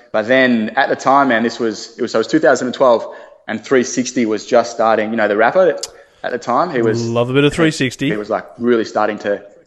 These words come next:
Speaker 1: yeah, that, yeah, man. He was, um, doing great things. He was, he was kind of very much, like, just, it was at the point where if you're looking to book an artist and they're on that, like,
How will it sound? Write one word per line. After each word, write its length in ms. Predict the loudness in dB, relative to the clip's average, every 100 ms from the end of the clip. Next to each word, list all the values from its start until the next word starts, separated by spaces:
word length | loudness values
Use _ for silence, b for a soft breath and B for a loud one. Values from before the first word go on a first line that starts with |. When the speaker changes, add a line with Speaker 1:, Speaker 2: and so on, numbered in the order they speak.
| _
Speaker 1:
yeah, 260 | 0 4 6
that, 240 | 6 4
yeah, 160 | 6 6
man. 200 | 6 4
He 100 | 6
was, 220 | 6 4
um, 440 | 4 2 0 -8 B B B
doing 200 | 0 4
great 200 | 4 4
things. 220 | 0 -4
He 80 | -2
was, 200 | -2 -4
he 100 | -4
was 140 | -4 -2
kind 280 | -2 0
of 160 | -2 -4 -16 -20 _
very 360 | -2 2 4 4
much, 280 | 0 -2 0
like, 200 | 0 0 -10 B B -2
just, 260 | -2 -4 -2
it 60 | 2
was 140 | 4
at 100 | 4
the 80 | 4
point 340 | 2 2 2
where 220 | 4 4 4
if 200 | 2 0
you're 100 | 0
looking 220 | 0 0
to 60 |
book 220 | 0 -2 0
an 80 |
artist 380 | 2 2 2 0
and 140 | -4 0
they're 120 | 2
on 120 | 2
that, 120 | 0
like, 160 | 0 -4